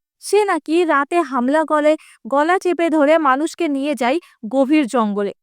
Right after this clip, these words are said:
একজন স্থানীয় শিকারী বলেন, "তাদের চেহারা আমার মতো, চোখও আমার মতো, কিন্তু আমি জানি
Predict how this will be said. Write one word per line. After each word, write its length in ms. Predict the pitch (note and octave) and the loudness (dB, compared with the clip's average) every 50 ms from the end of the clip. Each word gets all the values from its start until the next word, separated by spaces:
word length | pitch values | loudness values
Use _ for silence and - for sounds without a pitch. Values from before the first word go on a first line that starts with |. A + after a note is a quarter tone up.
| _ _ _ - - _ - | _ _ _ -20 -20 _ -6
একজন 320 | F4 F#4 F#4 E4+ A4 A#4 A#4 | -4 -4 -2 -2 -2 -4 -4
স্থানীয় 500 | - - F#4+ F4 D#4+ D#4 D#4 D#4+ F4 F#4 F#4+ | -4 -2 0 0 0 0 -2 -2 -2 -2 -2
শিকারী 440 | - - D#4+ C4 - D4+ D#4 E4+ F4 | -2 -2 -4 -4 -2 -2 0 0 2
বলেন, 360 | C#4+ C4+ A#3 G#3+ G#3+ A#3 C#4 D#4+ D#4+ | 2 2 0 0 0 0 -2 -2 -2
"তাদের 320 | - D#4 D4 C#4 F4 F4+ - | -2 -2 0 0 -2 -2 -2
চেহারা 440 | - D#4+ D4+ D#4+ E4 D#4 B3+ A3+ B3 D4+ - - - - - - | -2 -2 0 0 2 2 2 2 0 -2 -4 -8 -16 -20 -12 -4
আমার 320 | - C#4+ D#4+ E4 F#4 F#4+ F#4+ | 0 0 2 4 4 2 2
মতো, 280 | E4 D4 C4 A#3+ - A3 G#3 - _ _ _ _ _ _ _ _ _ - | 2 0 -2 -2 -4 -8 -10 -10 _ _ _ _ _ _ _ _ _ -2
চোখও 320 | - F4 G4 F#4 - A4 | 0 0 0 2 4 6
আমার 320 | G#4+ G4 E4 D4+ D4+ C#4+ C4+ | 6 6 6 4 2 0 0
মতো, 260 | B3+ A#3 A3+ - G#3+ G3+ - _ _ _ _ | -2 -4 -6 -8 -12 -14 -14 _ _ _ _
কিন্তু 320 | - - F4+ F#4 E4+ - C4 C#4+ F4 - - - | -6 -6 -6 -4 -6 -6 -2 0 0 0 0 -2
আমি 240 | C#4+ D4 F4 G4 G#4+ G#4+ | -2 -2 -2 -2 -2 -2
জানি 340 | - D#4 C#4 B3+ A3 G#3+ | -2 -2 0 0 -2 -4